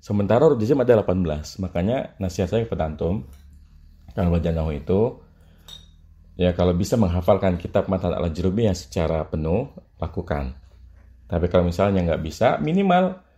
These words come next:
pada bagian-bagian menyebutkan huruf-huruf atau amil-amil dihafalkan. Misalnya ketika Jurumiyah menyebutkan wa huruful khobdi wa hiya, wa huruful atfi, adatul istisna, fanawasibu asyaratun wa hiya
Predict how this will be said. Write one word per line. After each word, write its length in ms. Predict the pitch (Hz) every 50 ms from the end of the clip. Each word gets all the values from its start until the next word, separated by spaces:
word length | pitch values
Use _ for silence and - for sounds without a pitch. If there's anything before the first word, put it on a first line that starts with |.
| _ _
pada 240 | - 113 110 110 101
bagian-bagian 560 | 107 104 101 98 131 131 123 120 117 127 120
menyebutkan 400 | 117 110 107 104 117 120 120 107
huruf-huruf 480 | 95 92 104 110 95 - - 120 123 110
atau 160 | 110 - 104
amil-amil 640 | 92 98 101 98 98 - - 85 85 104 139 160 151
dihafalkan. 720 | 110 104 95 - - 104 90 85 - 87 80 76 78 - _ _ _ _ _ _ _ _
Misalnya 320 | - 87 - 92 92 95 92
ketika 240 | 104 98 92 95 90
Jurumiyah 320 | 82 92 90 90 101 98
menyebutkan 480 | 95 90 85 85 - 92 92 85 78 - - _ _ _ _ _ _ _ _
wa 160 | _ - 85
huruful 400 | 80 - 92 92 95 92 - 92 87 85
khobdi 320 | - 95 85 85 92 92
wa 160 | 90 90 87 85
hiya, 480 | 90 87 87 87 87 87 87 - - - _ _ _ _
wa 80 | - 87
huruful 400 | 82 95 92 90 85 - 98 87
atfi, 720 | - - 95 87 - - 98 95 92 92 92 - - _ _ _
adatul 480 | - 90 87 92 87 - 95 82 -
istisna, 800 | 98 - - - 82 - - 101 95 92 90 90 87 85 - - - _ _ _ _ _ _ _ _ _ _
fanawasibu 640 | - 92 87 85 90 90 90 87 85 - 92 90 85
asyaratun 560 | 67 85 - 95 92 90 92 90 - 92 90
wa 160 | 87 90 90 87
hiya 480 | 90 87 87 85 87 90 87 - -